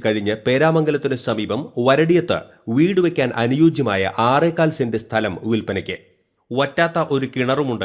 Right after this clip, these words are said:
ഇവിടെ. നല്ല കായ്ഫലങ്ങളുള്ള ഏതാനും തെങ്ങുകളും ഈ പ്ലോട്ടിലുണ്ട്.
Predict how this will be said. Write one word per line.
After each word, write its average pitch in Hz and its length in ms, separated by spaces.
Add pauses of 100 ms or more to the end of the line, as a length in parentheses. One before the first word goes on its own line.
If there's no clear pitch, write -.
ഇവിടെ. 101 340 (480)
നല്ല 156 300
കായ്ഫലങ്ങളുള്ള 147 1000
ഏതാനും 135 420 (100)
തെങ്ങുകളും 127 560
ഈ 127 60
പ്ലോട്ടിലുണ്ട്. 104 540